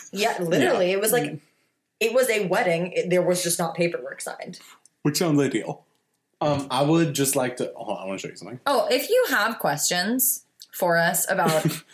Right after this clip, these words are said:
Speaker 1: <laughs>
Speaker 2: any variety of topics,
Speaker 1: If you <laughs>
Speaker 2: if you are curious about what it is like to be me or Nicholas here,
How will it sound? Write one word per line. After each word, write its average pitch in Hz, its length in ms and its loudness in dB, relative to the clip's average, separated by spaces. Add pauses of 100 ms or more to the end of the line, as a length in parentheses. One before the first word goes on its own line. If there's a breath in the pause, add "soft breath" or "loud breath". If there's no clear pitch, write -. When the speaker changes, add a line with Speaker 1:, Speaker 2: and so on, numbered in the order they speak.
(160 soft breath)
Speaker 1:
<laughs> - 340 -16
Speaker 2:
any 302 400 2
variety 190 560 2
of 185 140 0
topics, 160 680 0
Speaker 1:
If 151 140 2
you 156 260 2
<laughs> - 640 -10
Speaker 2:
if 262 160 0
you 269 140 2
are 381 160 2
curious 220 400 2
about 180 200 2
what 170 160 2
it 196 100 2
is 190 180 2
like 151 320 0
to 180 140 -2
be 170 160 2
me 160 260 0
or 160 220 0
Nicholas 165 480 0
here, 269 340 0